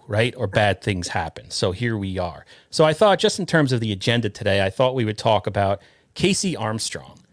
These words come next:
Right? I clickbaited this title, apparently, originally. It gave the impression that Casey was gonna be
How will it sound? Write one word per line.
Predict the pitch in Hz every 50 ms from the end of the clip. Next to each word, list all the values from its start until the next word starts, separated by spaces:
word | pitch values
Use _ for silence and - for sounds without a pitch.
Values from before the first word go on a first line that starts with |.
| _ _ _ _ _ _ _ _ _ -
Right? | 123 110 123 127
I | 120 123 113
clickbaited | 107 - - - 151 - - 131 127 117 113 104
this | 107 98 -
title, | - - 120 107 101 101 98 104
apparently, | 98 - - 110 110 104 104 98 98 101 101 101
originally. | 98 98 101 110 113 110 117 101 101 98 95 92
It | 95 - - 120 104
gave | - 110 104
the | 110 107
impression | 101 - 110 - 110
that | 101
Casey | - - 127 117 - - 120 110
was | 104 98
gonna | - 104 101 95
be | 104